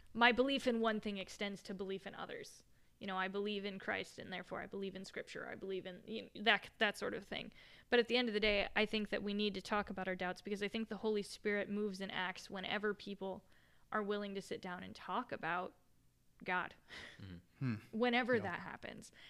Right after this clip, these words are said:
Speaker 1: however that happens, whatever that looks like. And, and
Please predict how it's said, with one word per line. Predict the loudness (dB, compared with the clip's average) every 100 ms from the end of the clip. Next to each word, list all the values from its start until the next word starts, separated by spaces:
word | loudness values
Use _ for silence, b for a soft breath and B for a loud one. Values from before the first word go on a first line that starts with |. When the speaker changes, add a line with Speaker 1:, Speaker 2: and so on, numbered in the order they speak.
| B
Speaker 1:
however | 6 8 8 6
that | 6 4
happens, | 2 -2 -4 -6
whatever | -2 0 0 -2
that | -4 -6
looks | -10 -6
like. | -4 -4 -10 b b b b
And, | 0 0 -2
and | -2 -2 0 -4